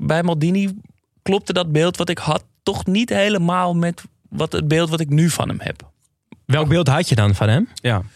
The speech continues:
Speaker 3: ik ook wel benieuwd naar.
Speaker 1: Nou, ik, ik, ik denk waar die,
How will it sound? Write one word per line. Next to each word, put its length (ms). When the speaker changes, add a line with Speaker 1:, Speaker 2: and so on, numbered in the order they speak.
Speaker 3:
ik 120
ook 60
wel 100
benieuwd 240
naar. 240
Speaker 1:
Nou, 240
ik, 140
ik, 300
ik 240
denk 240
waar 180
die, 100